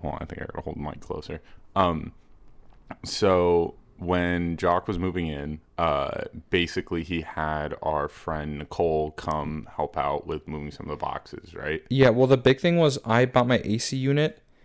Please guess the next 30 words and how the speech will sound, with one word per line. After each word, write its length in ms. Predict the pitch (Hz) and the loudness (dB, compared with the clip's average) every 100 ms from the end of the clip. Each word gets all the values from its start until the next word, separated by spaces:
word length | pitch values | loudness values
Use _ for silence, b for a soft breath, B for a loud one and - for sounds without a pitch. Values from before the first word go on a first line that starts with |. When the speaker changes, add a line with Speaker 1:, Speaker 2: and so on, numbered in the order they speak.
| _ _ | _ _
Speaker 2:
and 120 | 123 | 4
I 60 | 131 | 4
couldn't 420 | - - 143 147 | 4 2 4 4
s-, 200 | - - - _ _ _ | -2 -4 -6 _ _ _
the, 100 | 127 | 6
like, 280 | 127 120 - _ _ _ _ | 6 4 -2 _ _ _ _
the 160 | 123 117 | 2 2
thing 480 | - - - 113 123 | 2 -16 0 2 6
that 140 | 120 | 6
extends 560 | 110 - - 113 113 113 | 6 0 0 2 4 4
out 240 | 110 107 | 2 2
to 140 | - | -4
the 100 | 117 | -2
f-, 260 | 110 - - - | -2 -8 -18 -4
extent 500 | - - - 113 - | -4 -2 0 0 0
of 80 | 117 | 0
the 80 | |
window, 560 | 104 101 104 120 143 170 - - - 98 | 0 0 2 4 4 2 -6 -20 -10 -8
Speaker 1:
Mm-hmm. 240 | 87 76 - - | -6 -8 -8 -2
Speaker 2:
I 40 | |
couldn't 320 | 120 - 170 - | 2 6 4 4
screw 480 | - - 123 135 | -2 0 2 6
it 120 | 139 107 | 6 6
in 320 | 110 147 156 | 4 2 0
because 320 | 131 139 131 | 2 4 4
it 100 | 135 | 2
needed 260 | 131 139 139 | 0 -2 -2
to 40 | |
be 240 | 139 135 - | 2 2 4
extended 840 | - - - 110 117 135 147 | 0 -2 0 2 4 6 4